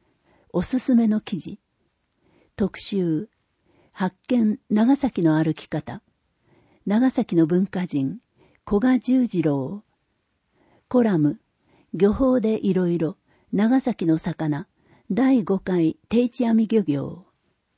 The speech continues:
シャッターチャンスアットマーク長崎。長崎の宗教史を垣間見る風景。伊勢宮神社。歩くコツ。扇形を感じながら、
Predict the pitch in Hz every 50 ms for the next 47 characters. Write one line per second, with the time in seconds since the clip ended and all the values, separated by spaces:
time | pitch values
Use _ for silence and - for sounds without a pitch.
0 | _ _ _ _ _ _ _ _ _ _ _ _ _ - - - 185 185 - _
1 | - 277 269 277 262 - - 247 233 208 - - - _ - 190 208 - _ -
2 | 269 254 240 262 247 240 226 - 151 165 180 190 196 190 - - 139 - - _
3 | _ _ _ _ _ _ _ _ _ _ _ _ _ _ _ _ _ - - 208
4 | 233 269 277 - 247 - - 202 175 175 185 - - 247 254 254 - - 240 233
5 | 226 - - 160 151 160 160 - 208 214 233 240 233 233 220 226 226 208 202 -
6 | 220 202 180 156 - - - 170 170 180 180 196 _ _ _ _ _ _ _ _
7 | _ _ _ - - 180 - - 262 254 247 254 240 247 240 226 226 - 220 214
8 | 180 156 147 - 139 196 - _ _ _ _ _ _ _ _ _ _ _ _ _
9 | _ _ _ _ _ _ _ _ _ _ _ _ _ _ _ _ - 196 214 214
10 | 269 - - 196 - - - 165 - - - - _ _ _ _ _ _ _ _
11 | _ _ _ - 185 214 247 254 277 277 247 262 247 - 226 226 226 226 - 220
12 | 220 214 208 208 220 208 208 202 185 160 143 139 - -